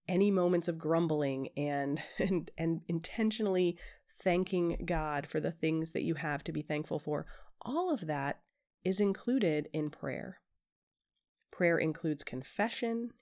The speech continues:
it includes gratitude, it includes praise for the Lord and his, his character and who he is and what he has done. And of course, it includes asking God for the things that we want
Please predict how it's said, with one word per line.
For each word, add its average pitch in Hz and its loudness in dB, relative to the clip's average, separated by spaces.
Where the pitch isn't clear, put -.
it 156 0
includes - -6
gratitude, 214 0
it 165 0
includes 160 0
praise 202 0
for - -4
the 160 0
Lord 160 4
and 165 2
his, 160 -2
his - -4
character 220 -2
and 180 2
who 214 4
he 185 0
is 196 2
and 151 0
what 160 0
he 156 -2
has 147 -2
done. 214 0
And 302 6
of 214 2
course, 262 0
it 190 0
includes 170 0
asking 247 0
God 156 -2
for 240 -2
the 226 -2
things 185 -2
that - -4
we 165 2
want 208 0